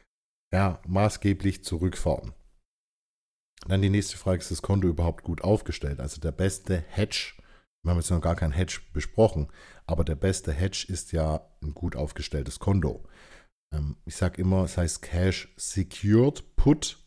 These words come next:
und nicht Cash auf Hebel Put. Ähm, das vergessen viele und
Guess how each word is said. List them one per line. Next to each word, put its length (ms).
und 180
nicht 300
Cash 400
auf 260
Hebel 320
Put. 420
Ähm, 560
das 460
vergessen 500
viele 440
und 320